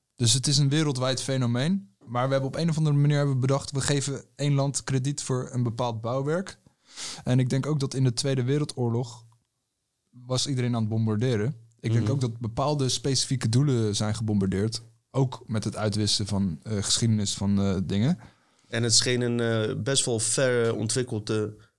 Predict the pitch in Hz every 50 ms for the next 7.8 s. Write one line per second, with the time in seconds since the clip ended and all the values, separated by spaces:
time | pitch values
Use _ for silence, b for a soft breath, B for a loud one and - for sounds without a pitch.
0 | _ - 143 135 110 147 147 151 147 160 143 151 143 120 135 139 135 131 123 120
1 | 120 120 110 104 - 104 117 110 - 113 107 117 131 127 131 120 117 117 110 113
2 | 113 113 - 110 107 104 104 101 110 123 147 143 - 156 147 147 - - 143 139
3 | 131 - 180 185 185 180 - - _ _ - 135 139 143 147 143 147 143 143 143
4 | 131 - - - _ _ - - - 117 117 117 113 117 117 110 113 113 117 139
5 | 170 190 175 - 120 117 110 110 107 107 107 98 - - - 120 110 110 107 107
6 | 113 127 143 - - - - - _ _ _ _ _ _ _ 101 123 123 131 143
7 | 135 - 151 147 139 - 120 123 147 147 - - - 135 120 120